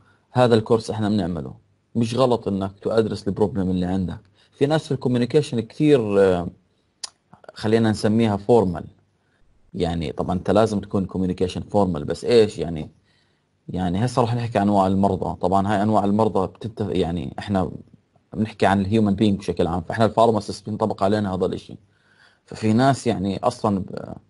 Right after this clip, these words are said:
بتشحد منه الكلام شحدة إحنا بنسميها. تمام؟ فهذا إذا، إذا الفارماسيست هيك أثناء تقديم الرعاية الصيدلانية هذا الإشي غير مقبول، هو اللي لازم يحكي،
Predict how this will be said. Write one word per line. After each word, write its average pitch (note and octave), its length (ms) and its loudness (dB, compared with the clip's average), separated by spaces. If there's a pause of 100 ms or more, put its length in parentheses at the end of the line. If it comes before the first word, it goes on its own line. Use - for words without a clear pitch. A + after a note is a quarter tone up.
(160)
بتشحد B2 460 0
منه A#2 200 2
الكلام A2+ 360 2
شحدة F2 420 -4 (180)
إحنا F#2+ 180 -4
بنسميها. F#2 640 0 (680)
تمام؟ G#2 420 4 (360)
فهذا C#3 520 6
إذا، A2 520 2 (100)
إذا A2 120 4
الفارماسيست C3+ 640 2
هيك - 320 -6 (260)
أثناء B2 340 0 (400)
تقديم B2 340 -2
الرعاية A2 260 0
الصيدلانية G#2 640 -2
هذا F2+ 100 -2
الإشي G#2 200 -4
غير A2 180 -2
مقبول، F2+ 420 -2
هو A#2+ 100 6
اللي A#2+ 120 6
لازم G2+ 360 4
يحكي، G2 360 -6